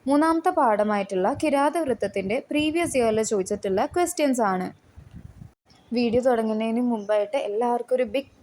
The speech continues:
താങ്ക്സ്. നമ്മുടെ ചാനലിൽ ഹൺഡ്രഡ് സബ്സ്ക്രൈബേഴ്സ് ആയേക്കാണ്. അപ്പോൾ എല്ലാവർക്കും വളരെയധികം നന്ദിയുണ്ട്.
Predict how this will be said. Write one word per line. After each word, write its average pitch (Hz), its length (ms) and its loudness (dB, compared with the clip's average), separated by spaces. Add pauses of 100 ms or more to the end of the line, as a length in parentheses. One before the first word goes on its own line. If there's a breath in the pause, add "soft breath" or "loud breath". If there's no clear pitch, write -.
താങ്ക്സ്. 208 400 -2 (180)
നമ്മുടെ 208 280 0 (140)
ചാനലിൽ 202 400 -2 (160)
ഹൺഡ്രഡ് 220 380 -4
സബ്സ്ക്രൈബേഴ്സ് 202 720 -2
ആയേക്കാണ്. 196 640 -4 (960 loud breath)
അപ്പോൾ 202 320 -2 (240)
എല്ലാവർക്കും 233 760 -2 (240)
വളരെയധികം 240 800 -2
നന്ദിയുണ്ട്. 208 520 -4